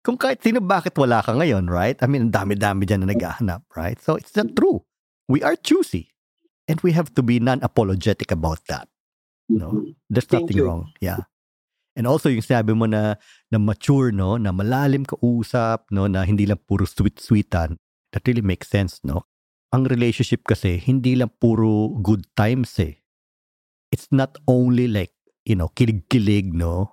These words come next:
Speaker 1: Oh, initially, yes. Pero once
Speaker 2: Mm.
Speaker 1: you have passed a certain stage of your relationship, no? Then, you really have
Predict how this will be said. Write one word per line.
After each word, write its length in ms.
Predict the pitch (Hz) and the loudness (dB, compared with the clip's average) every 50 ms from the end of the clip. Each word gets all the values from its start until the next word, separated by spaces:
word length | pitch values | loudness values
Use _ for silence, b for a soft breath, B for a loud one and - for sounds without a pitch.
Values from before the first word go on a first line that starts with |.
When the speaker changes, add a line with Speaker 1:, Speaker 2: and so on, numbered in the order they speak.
| _ _ _ - | _ _ _ -8
Speaker 1:
Oh, 240 | 107 98 92 95 - | -4 -4 -4 -2 0
initially, 480 | 113 110 135 143 - - 165 170 151 | 2 2 2 2 0 0 0 0 0
yes. 400 | 98 80 90 104 120 123 - - _ _ _ _ _ _ _ _ _ _ _ _ | 0 0 0 0 0 -2 -4 -10 _ _ _ _ _ _ _ _ _ _ _ _
Pero 240 | - 127 123 127 | 0 0 2 2
once 260 | 113 131 143 147 - - | 0 0 0 0 0 0
Speaker 2:
Mm. 40 | - | 2
Speaker 1:
you 40 | 123 | 2
have 140 | 127 104 - _ - | 2 0 -2 _ -4
passed 240 | - 110 110 - - - | -4 -4 -4 -6 -8 -12
a 20 | - | -6
certain 560 | - - 120 107 101 - - 110 95 101 95 - _ _ _ _ _ _ _ _ | 0 2 2 2 0 0 -2 -2 -2 -2 -4 -8 _ _ _ _ _ _ _ _
stage 480 | _ - - - 135 120 113 104 - - | _ -6 -2 0 2 2 2 0 -2 -4
of 160 | 113 107 - | -6 -4 -2
your 160 | - 107 101 | -2 -2 0
relationship, 640 | 92 98 92 95 92 92 - 104 - - - - - - - | 0 0 -2 -2 -2 -4 -6 -8 -8 -8 -12 -14 -14 -12 -10
no? 300 | - - 85 92 101 - - 120 | -8 -6 -4 -6 -6 -6 -4 -2
Then, 320 | 107 123 123 117 120 - _ _ _ _ _ _ _ _ | 0 0 0 0 -4 -6 _ _ _ _ _ _ _ _
you 160 | - 110 110 | -2 0 2
really 240 | 123 156 170 165 120 | 2 2 2 2 0
have 160 | 123 123 107 | 0 -2 -2